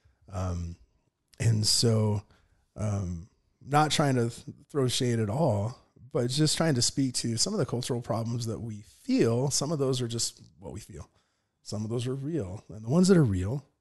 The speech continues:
we can do a lot to address and change those. One thing that's tough, though, and I think she, you said she felt as well, is being single. And, and, um,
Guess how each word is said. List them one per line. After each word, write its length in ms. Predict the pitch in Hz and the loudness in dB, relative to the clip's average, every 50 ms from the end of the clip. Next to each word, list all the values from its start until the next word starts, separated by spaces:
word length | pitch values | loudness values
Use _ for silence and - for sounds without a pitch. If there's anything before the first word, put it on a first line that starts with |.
| _ _ _ - | _ _ _ -20
we 340 | 123 120 113 120 143 175 175 | -18 -6 2 6 6 6 8
can 160 | - 165 127 | 6 4 6
do 140 | 117 113 107 | 4 4 4
a 40 | |
lot 220 | 104 104 92 82 85 | 2 0 0 -2 -2
to 100 | - 117 | -4 -4
address 340 | 110 98 98 107 107 - - | -4 -4 -6 -4 -2 -2 -2
and 80 | 107 101 | -2 -2
change 260 | - - 107 107 101 | -2 -2 -4 -4 -8
those. 220 | 110 107 107 - - - - - - _ _ _ 190 | -8 -8 -8 -10 -12 -14 -20 -20 -20 _ _ _ 4
One 100 | 233 240 | 6 6
thing 140 | 240 180 117 | 8 6 6
that's 180 | 107 98 - | 4 2 0
tough, 200 | - 123 107 - | 0 0 0 0
though, 100 | - 135 | 0 0
and 160 | 135 127 120 117 | 0 2 0 0
I 60 | 117 | -2
think 200 | - 147 123 - | -2 -4 -4 -2
she, 180 | - - - | -2 0 0
you 260 | 113 92 - 120 110 110 | -2 -4 -4 -6 -4 -2
said 280 | - - 117 117 110 | 0 0 0 0 0
she 200 | - - - 110 | 0 0 -2 -2
felt 320 | 107 - - 101 104 - 107 | -4 -4 -4 -4 -4 -6 -8
as 160 | 104 104 104 | -8 -8 -6
well, 260 | 110 139 165 127 117 | -2 -2 0 0 0
is 100 | 107 104 | -2 -2
being 280 | 110 120 113 110 104 101 | -2 -2 -2 -2 0 0
single. 480 | - - 147 185 202 - 73 - - _ _ _ _ _ _ _ _ _ _ - 110 | 0 0 0 0 -2 -4 -6 -10 -14 _ _ _ _ _ _ _ _ _ _ -12 -6
And, 360 | 107 107 104 101 101 104 95 - - | -4 -4 -2 -2 -4 -6 -8 -12 -10
and, 400 | - 92 104 101 104 104 98 - - | -8 -6 -6 -4 -4 -6 -8 -8 -8
um, 440 | - 104 101 101 101 90 87 101 | -8 -8 -6 -8 -8 -10 -12 -14